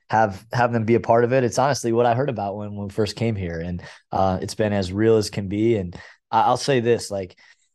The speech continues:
whatever we could have expected coming in as a new staff, our guys have been amazing to coach every day. And, uh, the fans have been so supportive of all that we've done.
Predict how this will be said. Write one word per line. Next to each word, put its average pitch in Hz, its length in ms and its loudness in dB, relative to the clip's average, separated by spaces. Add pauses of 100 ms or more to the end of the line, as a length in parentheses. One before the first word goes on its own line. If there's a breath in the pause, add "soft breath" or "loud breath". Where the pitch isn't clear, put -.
(120)
whatever 135 340 4
we 131 140 4
could 123 160 0
have 104 120 0
expected 107 520 -4
coming 107 240 -6
in 104 180 -2
as 95 140 -6
a 90 60 -8
new 98 180 -4
staff, 101 500 0 (460 loud breath)
our 110 120 2
guys 113 280 4
have 95 100 -6
been 98 140 -4
amazing 92 540 -6
to - 100 -10
coach 92 320 -4
every 85 220 -6
day. 71 320 -10 (120)
And, 92 380 -6 (220 loud breath)
uh, 90 180 -2
the 85 120 -4
fans 110 360 -2
have 101 140 -4
been 98 320 -2 (160)
so 113 180 0
supportive 101 580 -4
of 95 120 -6
all 98 160 0
that 98 100 -2
we've 95 160 -8
done. 107 460 -2